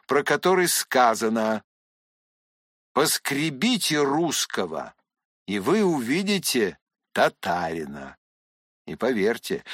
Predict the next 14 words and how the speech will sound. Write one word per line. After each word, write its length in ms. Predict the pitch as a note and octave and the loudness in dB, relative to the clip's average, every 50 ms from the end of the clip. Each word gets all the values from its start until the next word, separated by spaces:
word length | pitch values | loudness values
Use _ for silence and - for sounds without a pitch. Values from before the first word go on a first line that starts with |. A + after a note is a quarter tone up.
| - | -10
что 240 | - - - - A2+ | -6 -6 -2 0 0
истинных 720 | A2+ A#2+ B2 C#3+ F#3 F3 - - G#3+ G#3+ G#3+ G#3+ F#3+ - | 0 2 2 2 0 0 0 0 2 2 2 2 2 2
либералов, 800 | F#3+ F#3+ F#3+ D#3+ F3 F3 E3 D3+ C#3+ B2 G#2+ F#2+ F#2 E2+ - - - - - | 0 0 0 2 2 2 4 6 6 4 4 2 -2 -6 -10 -12 -16 -14 -6
истинных 760 | - C#3+ C#3+ F3 F3+ - - - - E3 C#3+ B2+ A#2+ - - - | -2 0 0 2 2 0 0 0 0 0 0 0 -2 -2 -4 -4
и 140 | - D#3+ C#3+ | 0 0 2
великодушных 840 | C3+ C#3+ C#3+ C#3+ C3+ - C#3 C3 A#2+ D3 E3+ D#3+ - - C#3+ C#3+ A#2+ | 2 2 0 0 0 2 0 0 2 0 -2 -2 -2 0 -2 -2 0
друзей 640 | G#2 F#2+ C3+ B2 C3 A#2+ G#2+ - - A2+ B2+ D#3+ G#3 F3+ | 0 0 0 2 0 0 0 0 0 2 2 2 0 0
человечества 1080 | - A3+ A3 A3 A3 G#3+ F#3+ D#3+ C3 G#2 - - E2 - - - - C#2+ B1+ - - _ - - - - - - - | 0 0 2 2 2 2 2 0 -2 -2 -4 -4 -6 -6 -8 -10 -12 -16 -16 -18 -20 _ -20 -20 -20 -20 -20 -12 -8
у 80 | E2 | -4
нас 300 | F#2 G#2+ A2+ G#2+ - - | -2 0 0 0 -2 -4
вовсе 460 | - D#2 G#2 C3+ D3 C3 - - A#2+ G#2 | -2 0 2 2 2 2 0 -2 -2 -2
не 160 | G2+ G2 G2 | -2 -2 -2
так 320 | - - G2+ A2 - - | -2 -2 -2 -2 -4 -6
много, 520 | - E2 E2+ F#2+ A#2+ C#3+ - - D#2+ - | -10 -8 -6 -4 -4 -4 -6 -8 -14 -16